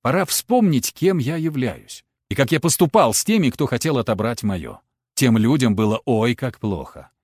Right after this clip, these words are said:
Мы, архитекторы, те еще выдумщики. А ведь я еще планировал наведаться в закрытую часть депо,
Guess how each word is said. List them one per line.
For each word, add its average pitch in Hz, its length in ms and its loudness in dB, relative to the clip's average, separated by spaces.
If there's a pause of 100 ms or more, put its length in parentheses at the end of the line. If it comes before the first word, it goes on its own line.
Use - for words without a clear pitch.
(460)
Мы, 147 320 2
архитекторы, 139 800 0
те 156 360 0
еще 170 280 -2
выдумщики. 113 720 -4 (840)
А 95 80 -6
ведь 113 200 -2
я 175 160 2
еще 165 260 0
планировал 139 580 2
наведаться 120 520 0
в 104 40 -6
закрытую 123 640 0
часть 104 380 -4
депо, 143 380 0